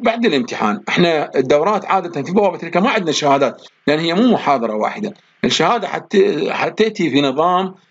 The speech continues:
معتمد بالشهادات، آه، وأتصور الأخت ستراند الفاضلة هي المسؤولة،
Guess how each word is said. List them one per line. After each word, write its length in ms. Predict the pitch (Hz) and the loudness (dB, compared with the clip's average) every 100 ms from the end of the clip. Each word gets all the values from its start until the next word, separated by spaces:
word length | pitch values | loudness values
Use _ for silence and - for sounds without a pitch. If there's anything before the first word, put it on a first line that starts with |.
| _ 120 | _ 2
معتمد 760 | 147 - 170 175 196 - 147 | 2 2 0 2 0 -2 0
بالشهادات، 1500 | 143 143 143 - 139 135 131 - - 131 135 139 156 202 - _ _ - | 2 4 2 0 0 0 0 0 0 2 2 0 0 -2 -6 _ _ -2
آه، 40 | - 131 123 120 131 123 127 135 - - 143 | 2 4 2 2 0 -2 -2 -2 -2 0 0
وأتصور 460 | 143 175 165 147 | 2 2 2 0
الأخت 360 | 143 147 139 - | 0 0 -2 -4
ستراند 480 | - 135 147 139 117 | -4 0 0 0 -2
الفاضلة 560 | 113 139 143 139 135 | -2 2 2 2 2
هي 160 | 131 135 | 2 2
المسؤولة، 580 | 123 117 143 127 123 | 0 0 2 2 0